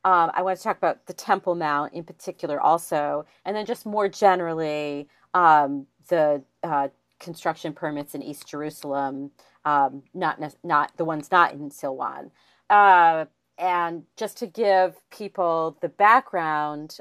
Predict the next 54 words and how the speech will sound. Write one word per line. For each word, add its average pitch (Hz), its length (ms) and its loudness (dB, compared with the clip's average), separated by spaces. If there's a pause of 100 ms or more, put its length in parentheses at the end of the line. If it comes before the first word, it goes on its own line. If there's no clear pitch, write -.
of 156 200 -4
what 185 280 2
it 170 100 -4
is, 165 580 -4
I, 180 60 -8
th-, - 180 -16
I 185 80 -6
think 185 200 -10
that - 180 -2
perhaps 180 380 -2
people 196 260 -8
have 160 100 -8
seen 185 540 -12 (280)
the 190 80 -6
statements 190 840 -2
coming 202 280 -6
from 185 360 -4
the 175 80 -4
White 170 200 0
House 165 240 -6
and 160 80 -20
coming 165 220 -12
from 160 140 -14
the 160 80 -12
State - 260 -8
Department 165 640 -4 (340)
talking - 360 2
about 156 400 2
how, 151 680 0
um, 147 420 -4 (140)
these 180 140 -14
settlement 156 340 -2
activities 147 400 -10
are 143 80 -6
illegitimate 214 720 -4
and 143 80 -10
we're 143 100 -10
opposed 208 460 -6
to 208 80 -8
them, 170 460 0
and - 360 -18
the 147 40 -8
European 147 360 -8
Union 233 240 -4
has 190 160 -4
been 180 140 -8
critical 170 340 -4
of 151 120 -2
them. 147 260 -6
But - 120 -4
let's 196 200 -2
get 202 180 -6
to 185 120 -14
the 175 120 2